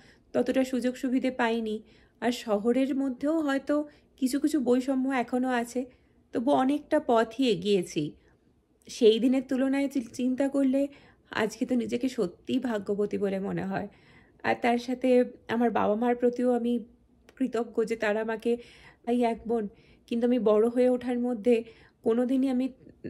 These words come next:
উম, কোনো ডিফারেন্স ফিল করিনি। ভাইকেও তারা যেভাবে মানুষ করেছে, আমাকেও ঠিক তারা সেভাবেই মানুষ করেছে, সেইভাবেই পড়াশোনা শিখিয়েছে।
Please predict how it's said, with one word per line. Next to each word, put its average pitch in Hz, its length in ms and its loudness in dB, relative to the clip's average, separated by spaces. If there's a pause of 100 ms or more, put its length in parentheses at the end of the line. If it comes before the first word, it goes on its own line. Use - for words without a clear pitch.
উম, 208 360 -2
কোনো 240 460 2
ডিফারেন্স 254 640 0
ফিল 233 240 -2
করিনি। 170 420 -2 (420)
ভাইকেও 202 380 4
তারা 254 240 2
যেভাবে 247 320 4
মানুষ 240 360 -2
করেছে, 240 380 0
আমাকেও 226 440 -2
ঠিক 240 200 -6
তারা 226 180 -2
সেভাবেই 220 440 -2
মানুষ 214 340 -4
করেছে, 226 380 -4 (340)
সেইভাবেই 240 420 2
পড়াশোনা 240 500 0
শিখিয়েছে। 240 640 0